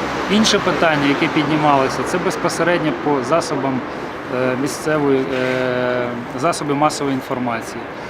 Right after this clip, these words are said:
На комунальне підприємство К П «Інформ» виділено, якщо я не помиляюся,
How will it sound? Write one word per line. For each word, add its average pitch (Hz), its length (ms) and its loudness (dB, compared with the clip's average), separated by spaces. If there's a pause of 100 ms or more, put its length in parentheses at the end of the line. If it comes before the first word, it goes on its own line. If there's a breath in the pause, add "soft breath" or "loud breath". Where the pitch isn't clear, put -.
(200 loud breath)
На 131 80 0
комунальне 160 520 0
підприємство 147 840 -2 (220)
К 151 60 -2
П 156 200 2
«Інформ» 165 480 0 (640)
виділено, 160 420 2
якщо 139 240 -2
я 143 60 2
не 139 80 0
помиляюся, 147 640 0